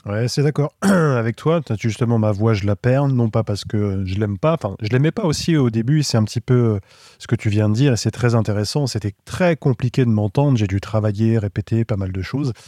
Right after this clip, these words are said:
Là, si j'ai un peu la voix, euh, bizarre, déformée, c'est parce que je parle du nez, encore une fois, que j'ai, j'ai un rhume, mais, euh, c'est très difficile. Donc, l'image aussi,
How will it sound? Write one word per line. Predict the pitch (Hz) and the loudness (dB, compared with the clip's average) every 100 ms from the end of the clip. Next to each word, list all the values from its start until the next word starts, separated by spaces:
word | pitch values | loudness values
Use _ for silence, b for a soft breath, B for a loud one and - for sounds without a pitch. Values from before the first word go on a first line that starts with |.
| B B B | B B B
Là, | 110 | -4
si | - 104 | -2 2
j'ai | 110 | 2
un | 101 | 2
peu | 107 | 2
la | 107 | 0
voix, | 95 110 104 101 | 2 2 2 0
euh, | 90 | -2
bizarre, | 104 107 117 110 | -2 2 2 4
déformée, | 107 - 107 113 | 2 0 2 2
c'est | - | 0
parce | 104 | -2
que | 101 | -2
je | - | 0
parle | 107 101 | 2 2
du | 95 | 2
nez, | 104 104 | 2 2
encore | 101 98 | 2 0
une | 101 | -2
fois, | - 104 | -2 -4
que | - 92 | -2 -4
j'ai, | 92 90 b b b b 110 | -4 -10 b b b b -2
j'ai | 104 | 0
un | 104 | 2
rhume, | 113 165 123 B B B - | 2 2 0 B B B -2
mais, | 113 107 | 2 2
euh, | 107 | 2
c'est | - 113 | 0 -2
très | - 160 | -2 -2
difficile. | 131 139 175 127 117 | 0 0 0 0 0
Donc, | 120 117 - | 0 0 -2
l'image | 120 131 139 123 | 0 2 4 2
aussi, | 117 - 143 | 0 -2 -6